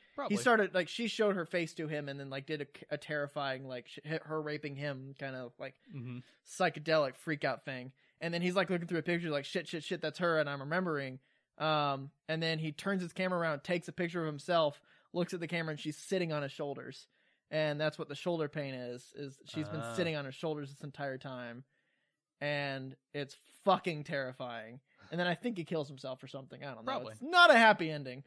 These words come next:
Speaker 2: Um, but yeah, speaking of weird, horrifying, ter-, terrifying paranormal movies, I don't like paranormal movies.
Speaker 1: Yeah, that's
Speaker 2: <laughs>
Speaker 1: kinda the problem with Stephen King is you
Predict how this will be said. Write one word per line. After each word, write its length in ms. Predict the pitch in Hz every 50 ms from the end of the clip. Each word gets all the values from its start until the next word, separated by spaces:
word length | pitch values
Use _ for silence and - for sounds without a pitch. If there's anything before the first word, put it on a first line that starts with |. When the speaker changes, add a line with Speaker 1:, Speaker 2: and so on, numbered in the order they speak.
| _ _ _ - _ _ _
Speaker 2:
Um, 520 | - 175 180 175 170 165 160 151 143 135 131 - - - - - - _ _ _ _ _ _ _ _ _ _ _ _ _ _ _ _ _ _ _
but 180 | 214 233 254 277
yeah, 380 | 269 277 285 254 180 127 110 - _ _ _ _ _ _ _ _ _ _
speaking 480 | _ - - - 160 151 135 - 143 131
of 100 | 127 123 - -
weird, 340 | 135 143 143 139 139 139
horrifying, 680 | 135 147 143 143 143 139 - 139 139 139 135 135 135 131
ter-, 400 | - - 143 139 135 135 135 135 - -
terrifying 840 | - 139 135 135 135 135 135 139 131 135 135 135 131 131 131 135 135 - _ _ _ _ _ _ _ -
paranormal 300 | 147 139 139 135 135 135 135 131
movies, 280 | 143 160 185 185 175 -
I 120 | - 247 359
don't 240 | 523 554 494 311 254
like 340 | 240 240 240 233 233 -
paranormal 540 | - 247 269 254 262 269 277 277 277 285 285
movies. 480 | 294 294 294 294 294 294 339 - - - - - - - - -
Speaker 1:
Yeah, 320 | 175 180 196 196 202 196 196
that's 220 | 180 202 220 -
Speaker 2:
<laughs> 160 | 247 175 -
Speaker 1:
kinda 280 | - 226 226 233 220 185
the 120 | 160 170 -
problem 380 | - 170 151 160 175 175 156 143
with 100 | 135 -
Stephen 340 | - - 151 143 143 139
King 240 | 131 - 139 139 147
is 140 | 147 143 143
you 260 | 156 156 160 170 170